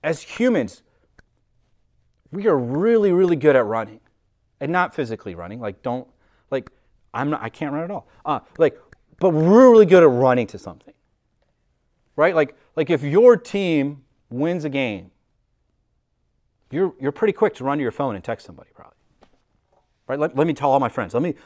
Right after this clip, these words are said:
let me post it on social media. Let me, let, I've, I've done nothing to invest in this team. I did nothing to draft anybody. I did nothing for anything, but somehow I have ownership in this team. I'm gonna brag a little bit. Like, we're quick to run and tell exciting news. Right? When things go bad,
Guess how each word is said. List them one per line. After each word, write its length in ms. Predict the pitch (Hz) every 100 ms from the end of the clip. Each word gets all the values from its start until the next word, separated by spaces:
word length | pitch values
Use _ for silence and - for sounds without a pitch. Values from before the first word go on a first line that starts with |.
| -
let 80 | 151
me 60 |
post 300 | 147 165 151
it 60 | 151
on 100 | 127
social 260 | 147 135
media. 220 | 123 110 - -
Let 100 | 127 165
me, 160 | 180 - -
let, 120 | 143 -
I've, 160 | 120 123
I've 120 | 151
done 260 | 165 160 151
nothing 320 | 170 196 143
to 120 | -
invest 280 | 123 135 139
in 60 | 147
this 100 | -
team. 220 | 160 110
I 60 |
did 160 | 120 147
nothing 280 | 135 147 180
to 100 | 156
draft 280 | 135 139 -
anybody. 220 | 123 104
I 40 |
did 120 | 98 135
nothing 300 | 143 214 190
for 120 | 147
anything, 380 | 240 254 127 127 -
but 100 | -
somehow 260 | - 208 175
I 80 | 165
have 240 | 156 151
ownership 380 | 170 208 254 139
in 40 | 127
this 120 | -
team. 180 | 131 117 -
I'm 140 | 127 165
gonna 120 | 170
brag 280 | 135 170 180
a 20 |
little 100 | 165
bit. 80 | 143
Like, 160 | 131 -
we're 100 | 151
quick 200 | 151 226 226
to 80 |
run 180 | 147 170
and 120 | 139
tell 280 | 123 143 131 -
exciting 340 | - 120 101
news. 220 | 90 _ - _ _ _ _ _ _ -
Right? 240 | 160 - -
When 120 | 151
things 220 | 190 190
go 120 | 208
bad, 280 | 156 143 185